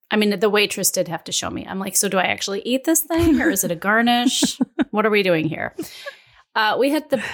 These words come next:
Speaker 1: best dining experiences. Can we just start with, uh, we're gonna give a free plug to
Speaker 2: Cochon.
Speaker 1: Cochon here. Cochon.
Speaker 2: Yeah.
Speaker 1: So, um, we had a little miscommunique.
Speaker 2: <laughs>
Speaker 1: Let's dial back. Uh, we're walking down Royal.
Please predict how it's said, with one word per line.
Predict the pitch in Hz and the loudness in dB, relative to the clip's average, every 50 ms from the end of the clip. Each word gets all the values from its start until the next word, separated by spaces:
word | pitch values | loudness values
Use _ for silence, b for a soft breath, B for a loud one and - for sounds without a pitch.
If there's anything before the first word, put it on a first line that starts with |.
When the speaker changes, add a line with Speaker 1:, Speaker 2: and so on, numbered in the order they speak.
| - - | -6 -2
Speaker 1:
best | 196 185 175 175 - - - - - | -2 0 0 0 -2 -2 -2 -4 -2
dining | - 175 170 160 160 156 151 | 0 2 4 4 4 4 2
experiences. | - - - - - 160 151 151 147 143 - - - - | 0 -4 -4 -2 0 0 0 0 0 -2 -2 0 0 0
Can | - 220 214 214 | 2 2 2 2
we | 240 247 | 2 0
just | 247 - 339 381 - - | 0 0 0 2 2 0
start | - - - 233 214 214 - - | 0 0 0 2 2 0 0 -2
with, | 196 202 196 185 185 - - - | -2 -2 -2 -2 -4 -8 -8 -4
uh, | 190 190 185 180 170 | -2 0 2 2 2
we're | 196 202 | 2 2
gonna | 202 190 185 175 | 2 2 2 4
give | 170 170 151 | 2 2 0
a | 170 - - 135 - - | -2 -6 -8 -10 -12 -12
free | - - - - 220 233 247 240 | -10 -6 -2 0 0 2 0 -2
plug | 240 - - 220 180 175 180 175 - - | -4 -2 0 0 2 0 0 -4 -6 -8
to | - 131 139 | -8 -8 -4
Speaker 2:
Cochon. | - - 214 208 208 220 226 220 | -2 0 0 2 2 2 2 4
Speaker 1:
Cochon | 214 196 190 185 175 160 160 147 139 139 | 4 4 4 2 2 2 0 0 -2 -4
here. | 156 170 196 208 226 | -4 -4 -4 -6 -4
Cochon. | - - 196 | -2 0 0
Speaker 2:
Yeah. | 196 190 185 185 185 180 180 175 175 175 170 170 170 170 165 156 156 175 - | 2 2 2 2 2 2 2 2 2 0 0 0 0 -2 -2 -4 -6 -6 -6
Speaker 1:
So, | - - 233 220 214 214 - - | -2 0 2 2 2 2 2 2
um, | 202 214 208 208 196 190 180 180 - - _ _ _ _ | 2 2 2 2 0 -2 -6 -10 -12 -14 _ _ _ _
we | - 233 247 | 0 0 2
had | 247 240 254 | 2 0 -2
a | |
little | 247 247 254 233 226 214 196 - - - - | -2 -2 0 2 2 2 2 0 -2 -2 0
miscommunique. | 202 214 226 214 - - - 220 214 208 208 202 190 - 190 175 151 147 156 175 185 B B B B B B B B B 175 | 2 2 4 2 0 -2 -2 -2 0 0 0 0 0 0 0 0 2 2 2 0 -2 B B B B B B B B B 0
Speaker 2:
<laughs> | 403 - - - 381 294 - 339 - | 0 2 2 0 -4 -4 -6 -4 -2
Speaker 1:
Let's | 269 220 220 - - | 0 0 0 0 0
dial | 220 196 185 175 | 2 2 2 0
back. | 175 170 143 - - - - - - - _ _ _ 233 | 0 0 -2 -4 -6 -10 -14 -16 -18 -20 _ _ _ 0
Uh, | 226 226 226 | 2 4 4
we're | 247 | 4
walking | 254 262 262 285 302 349 359 320 | 4 4 2 2 2 2 2 4
down | 302 254 233 226 226 226 226 - | 4 2 2 0 -2 -4 -6 -8
Royal. | - 196 196 185 170 160 160 165 196 254 - B | -4 0 2 2 4 4 4 4 2 2 0 B